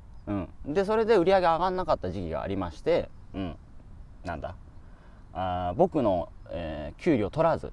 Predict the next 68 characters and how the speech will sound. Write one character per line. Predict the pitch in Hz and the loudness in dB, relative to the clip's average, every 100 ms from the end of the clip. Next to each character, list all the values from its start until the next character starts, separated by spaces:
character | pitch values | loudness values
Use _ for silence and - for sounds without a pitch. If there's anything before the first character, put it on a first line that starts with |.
| - | -4
僕 | - 165 | 2 4
の | 127 | 2
給 | - 180 | 4 4
料、 | 127 | 4
社 | 98 131 | 2 0
長 | 151 | 0
の | 143 | 0
給 | - | 0
料 | 151 | 0
取 | 92 123 | 2 2
ら | 160 160 | 4 2
ず、 | - 85 - - - | 0 -6 -8 -16 -8
え | - 95 | -2 -2
ー、 | |
貯 | - 135 | -2 -2
金 | - 170 | 2 2
を | 156 | 4
全 | 139 214 185 | 4 2 4
部 | 123 | 2
会 | - 110 | 2 -2
社 | 117 | 0
に | 95 90 - - - - - - | -2 -4 -8 -14 -14 -14 -14 -4
融 | 123 123 | 2 4
資 | - | 2
し | - | -8
て | - | -10
ね、 | - 311 - | -8 -10 -10
貸 | - 131 | -8 -6
し | 135 | -6
付 | - 98 | -4 -6
け | - | -6
て。 | - - - - - | -16 -18 -18 -20 -4
で、 | 135 135 | 2 4
従 | 123 135 | 4 6
業 | 139 110 | 6 4
員 | 80 | 0
の、 | 76 - - - - | -4 -6 -12 -18 -6
え | 101 95 80 60 62 - - - - - | -2 -2 -2 -6 -10 -12 -16 -18 -12 -6
ー、 | |
ま | 110 | -2
あ、 | |
給 | - 143 | 4 4
料 | 101 | 4
払 | 110 170 | 4 4
わ | |
な | 180 | 4
い | 117 | 2
と | |
い | 98 | -2
け | |
な | 107 | -6
い | |
じ | 98 | -6
ゃ | |
な | 98 | -8
い | |
で | - | -8
す | |
か。 | - - - | -12 -14 -16
<laughs> | - - | -16 -8
従 | 113 | -2
業 | 104 | -2
員 | 73 | -4
の | |
給 | - - | -6 -8
料。 | |
だ | |
か | - | -8